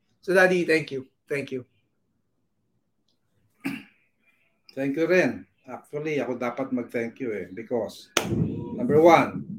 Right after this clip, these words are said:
Speaker 2: yung, yung atin namang, atin namang flow, no, from your, from your grade school to high school to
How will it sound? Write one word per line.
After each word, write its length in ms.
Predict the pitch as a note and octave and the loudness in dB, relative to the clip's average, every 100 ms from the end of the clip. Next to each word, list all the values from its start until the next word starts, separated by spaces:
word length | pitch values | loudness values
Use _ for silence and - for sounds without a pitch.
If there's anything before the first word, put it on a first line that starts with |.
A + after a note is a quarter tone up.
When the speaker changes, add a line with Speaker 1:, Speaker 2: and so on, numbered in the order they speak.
| - - _ _ - - _ | -16 -20 _ _ -20 -20 _
Speaker 2:
yung, 480 | - E3 E3 E3 D3+ - _ | -2 0 2 0 -6 -12 _
yung 320 | D#3+ D#3+ D3 - | -8 -6 -8 -6
atin 320 | D3 - C#3+ | -6 -2 0
namang, 640 | D3 D3 D3 C#3+ C#3 B3 - _ _ - | 2 2 2 4 4 4 -2 _ _ -18
atin 240 | - C3+ | -8 2
namang 480 | C#3 C3+ C3 B2+ - | 4 4 2 -4 -6
flow, 560 | - E3 D3+ D3 C#3+ - - - - - - _ _ _ | 4 8 10 8 2 -4 -14 -12 -12 -14 -20 _ _ _
no, 240 | C3+ C3+ C#3 | 0 0 0
from 240 | C3 A#2+ | -2 -2
your, 160 | A#2 - | -2 -4
from 160 | A#2+ | -2
your 240 | A#2+ A#2 A2+ | 0 -2 -2
grade 320 | C3+ C3 B2+ | 0 0 -2
school 400 | - - C#3 C#3 | -6 2 2 2
to 80 | F2+ | -2
high 240 | A2 B2 A#2+ | -4 -2 -2
school 320 | - C3+ | -6 -6
to 80 | A#2+ | -6